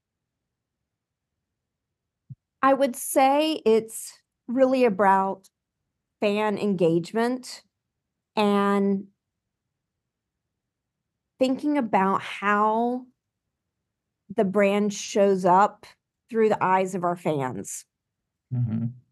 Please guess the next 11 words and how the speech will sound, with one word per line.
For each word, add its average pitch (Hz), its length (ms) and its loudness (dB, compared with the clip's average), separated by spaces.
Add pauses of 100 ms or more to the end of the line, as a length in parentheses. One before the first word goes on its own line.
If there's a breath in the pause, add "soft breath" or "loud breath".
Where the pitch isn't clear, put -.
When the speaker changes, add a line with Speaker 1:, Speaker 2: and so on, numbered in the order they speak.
(120)
Speaker 1:
And 202 600 2 (840)
when 226 520 2
you 240 720 0 (340)
see 269 800 -2 (500)
our 208 200 2
fans 190 600 0
making 190 460 0
the 202 80 0
brand 190 340 0
their 180 200 2
own, 190 580 -2